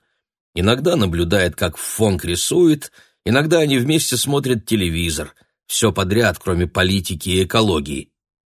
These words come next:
Главный принцип: чем глупее, тем лучше. Вот уже у них появилась любимая передача. Игра Total Wipeout, когда английские толстопузы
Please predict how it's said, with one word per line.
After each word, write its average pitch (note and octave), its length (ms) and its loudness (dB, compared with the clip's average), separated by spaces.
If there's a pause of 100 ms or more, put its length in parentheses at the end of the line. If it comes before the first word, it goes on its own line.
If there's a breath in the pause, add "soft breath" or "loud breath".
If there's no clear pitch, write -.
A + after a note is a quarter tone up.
Главный G2 440 4
принцип: G#2+ 520 0
чем G#2 260 2
глупее, G2 420 2
тем G#2+ 220 2
лучше. F#2 400 -2 (560)
Вот G2 220 2
уже F#2+ 180 2
у F#2+ 80 4
них G2 240 2
появилась F#2+ 480 0
любимая F2+ 480 0
передача. E2 640 -2 (460)
Игра G2 600 0 (160)
Total A2+ 540 4
Wipeout, F2+ 680 2 (540)
когда F#2 320 0
английские G2 600 0
толстопузы G2 760 -2